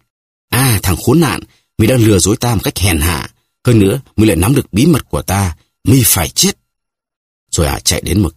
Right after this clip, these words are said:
cái cháp khảm để trên bàn trang điểm. Bàn tay run rẩy mở nắp và lấy ra một con dao găm nhỏ cán bằng vàng, lưỡi nhọn hoắt, rồi nhảy chồm lên D'Artagnan, lúc ấy gần như trần truồng.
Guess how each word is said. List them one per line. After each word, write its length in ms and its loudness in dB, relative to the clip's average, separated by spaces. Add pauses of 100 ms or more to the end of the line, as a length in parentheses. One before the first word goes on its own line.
(140)
cái 180 -4 (120)
cháp 280 -6
khảm 280 -4 (160)
để 260 -6
trên 280 -2
bàn 280 -4
trang 240 -2
điểm. 200 -2 (380)
Bàn 140 -2
tay 160 0
run 180 0
rẩy 180 -2
mở 200 -4
nắp 240 -4
và 80 -2
lấy 100 2
ra 100 0
một 100 -2
con 180 -2
dao 200 -2
găm 260 -2
nhỏ 320 -2
cán 200 -4
bằng 180 -4
vàng, 260 -4 (340)
lưỡi 200 2
nhọn 180 0
hoắt, 220 -2 (340)
rồi 140 2
nhảy 200 -2
chồm 280 0
lên 180 -2
D'Artagnan, 480 0 (320)
lúc 160 -2
ấy 400 -2
gần 240 -2
như 200 0
trần 240 -2
truồng. 320 -4